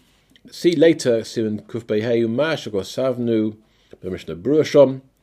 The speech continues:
See what we wrote in the Mishnah Berurah over there. Maskodas Achronim Be'inyan,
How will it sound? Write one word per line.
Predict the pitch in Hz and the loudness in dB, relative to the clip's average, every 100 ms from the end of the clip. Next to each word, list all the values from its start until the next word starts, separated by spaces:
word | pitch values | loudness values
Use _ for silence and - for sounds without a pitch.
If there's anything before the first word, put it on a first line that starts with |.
| _ - _ _ | _ -20 _ _
See | - 147 | -12 -6
what | 127 117 | 0 0
we | |
wrote | 107 135 123 113 | 2 0 0 -6
in | |
the | 110 | -10
Mishnah | 101 - | -10 -8
Berurah | 92 98 | -4 -2
over | 85 | -2
there. | 85 110 165 - - _ _ _ _ _ _ _ - - - _ | 0 0 0 -8 -20 _ _ _ _ _ _ _ -18 -18 -20 _
Maskodas | 95 - - 147 117 | -6 -4 -2 0 2
Achronim | 101 - 160 175 139 | 0 6 6 6 4
Be'inyan, | 131 120 120 117 123 | -2 0 0 -2 -8